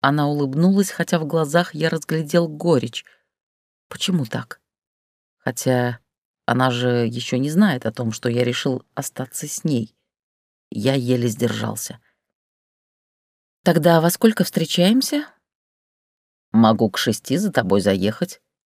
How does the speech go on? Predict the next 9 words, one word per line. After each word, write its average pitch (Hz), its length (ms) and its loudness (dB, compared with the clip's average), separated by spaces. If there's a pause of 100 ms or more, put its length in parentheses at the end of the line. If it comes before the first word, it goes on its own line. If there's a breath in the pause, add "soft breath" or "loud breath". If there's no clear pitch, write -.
(580)
«Да 180 180 4
нет, 277 240 6
не 185 100 6
надо. 127 380 2 (440 soft breath)
Давай 285 320 2
встретимся 208 560 4
прямо 170 360 2
в 139 60 -6
Марциано. 123 680 -2